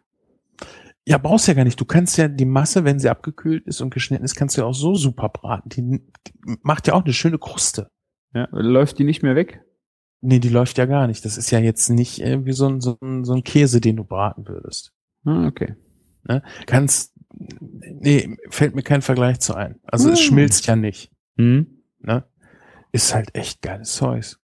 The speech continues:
Speaker 2: Ah, jetzt hab ich doch Hunger.
Speaker 1: Ja, ich werd jetzt gleich noch einen Kaffee trinken und dann ab ins Bett, weil morgen ist, äh, Arbeit, Frühschicht und mein schöner Urlaub ist zu Ende.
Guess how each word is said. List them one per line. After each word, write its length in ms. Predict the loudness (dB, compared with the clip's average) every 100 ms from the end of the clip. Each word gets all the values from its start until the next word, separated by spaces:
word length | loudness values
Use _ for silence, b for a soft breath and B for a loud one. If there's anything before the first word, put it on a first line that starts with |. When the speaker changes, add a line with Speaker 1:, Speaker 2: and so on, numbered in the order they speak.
| _ _ _ B B B B B B B B
Speaker 2:
Ah, 380 | 4 6 8 6 2 0
jetzt 160 | 2
hab 80 | 0
ich 120 | 2
doch 220 | 0 0
Hunger. 400 | 0 2 2 0 B B B B B B B _ _ _ _ _
Speaker 1:
Ja, 140 | 0 0
ich 120 | 0
werd 140 | 0 0
jetzt 180 | -4
gleich 180 | 0 2
noch 120 | 2
einen 140 | 0 0
Kaffee 300 | -2 -2 -4
trinken 260 | -2 -2
und 140 | 0 0
dann 140 | 0
ab 140 | 0 -2
ins 180 | -4
Bett, 260 | -2 -4 0
weil 100 | 0
morgen 380 | 2 2 2 -2
ist, 300 | -8 -8 -6 -2
äh, 220 | 0 -2 0
Arbeit, 480 | 2 2 0 -2 -6
Frühschicht 520 | -4 -4 -2 -4 -6
und 100 | -4
mein 220 | -2 -2
schöner 340 | -2 -2 -2 0
Urlaub 260 | -2 -2
ist 120 | -4 -8
zu 80 | -8
Ende. 320 | -12 -14